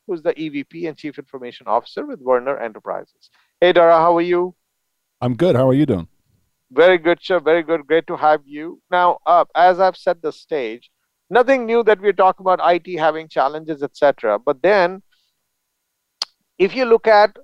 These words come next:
Speaker 1: in the last couple of years and, and the future ahead, which looks like a faster future and a more complex future ahead, what do you see is, uh,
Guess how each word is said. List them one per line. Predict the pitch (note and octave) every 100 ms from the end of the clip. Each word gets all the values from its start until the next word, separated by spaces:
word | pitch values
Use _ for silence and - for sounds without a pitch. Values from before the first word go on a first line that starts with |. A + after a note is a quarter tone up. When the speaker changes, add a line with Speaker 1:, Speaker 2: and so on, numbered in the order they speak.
| -
Speaker 1:
in | F3
the | F3+
last | D#3+ D#3+ D3+ -
couple | D3 D#3+
of | D3
years | C#3 C#3+ C#3
and, | C#3+ C#3
and | B2 C3+ B2+
the | B2 _ _
future | F3 E3 E3
ahead, | C3+ B2 C3+
which | B2 C3+ C3+
looks | B2+ -
like | A#2+ B2+
a | -
faster | D3 D3 - - D3
future | C#3 C#3 B2 - A#2+
and | A#2+
a | A2+
more | A#2+ A#2
complex | - D#3+ F3+ - C3
future | - B2 - G#2+
ahead, | A2+ - - _ _ _ _ -
what | B2+ D3+ F#3
do | G#3
you | G#3+
see | G3 - D#3 C#3 C3 _ _ _ _ _ -
is, | E3 D#3+ D3 C3+ - -
uh, | C#3 A#2 G#2+ F#2 -